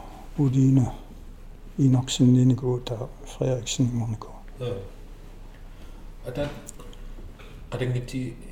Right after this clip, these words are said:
Speaker 2: арлалиннингаанерпила қа-, қассиисимасунуккуа.
Speaker 1: Киитсаақартариақассуунга.
Speaker 2: <laughs>
Speaker 1: Эм, арнат марлууп.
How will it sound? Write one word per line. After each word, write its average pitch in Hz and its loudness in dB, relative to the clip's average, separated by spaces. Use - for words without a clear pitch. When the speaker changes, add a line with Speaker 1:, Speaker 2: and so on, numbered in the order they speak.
Speaker 2:
арлалиннингаанерпила 107 -4
қа-, 104 -12
қассиисимасунуккуа. 113 -10
Speaker 1:
Киитсаақартариақассуунга. 131 10
Speaker 2:
<laughs> - -14
Speaker 1:
Эм, 120 6
арнат 160 10
марлууп. - 4